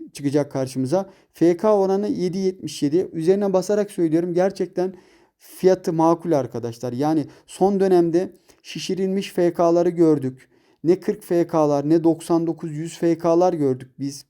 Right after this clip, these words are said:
burada. Ama bu F K oranı gerçekten makul. Piyasa defter değeri ise böyle bir mühendislik şirketi için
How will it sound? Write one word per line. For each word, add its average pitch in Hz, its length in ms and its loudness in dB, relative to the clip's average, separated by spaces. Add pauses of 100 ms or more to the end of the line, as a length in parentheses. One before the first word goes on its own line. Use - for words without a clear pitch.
(440)
burada. 156 480 2 (280)
Ama 190 340 0
bu 190 80 -8
F 180 220 -2
K 180 180 0
oranı 175 220 2
gerçekten 170 540 -2
makul. 135 380 -2 (340)
Piyasa 190 340 2
defter 196 400 0
değeri 190 220 4
ise 190 320 -4 (180)
böyle 190 260 6
bir 175 100 -2
mühendislik 170 760 -2 (280)
şirketi 175 500 -4
için 180 300 -6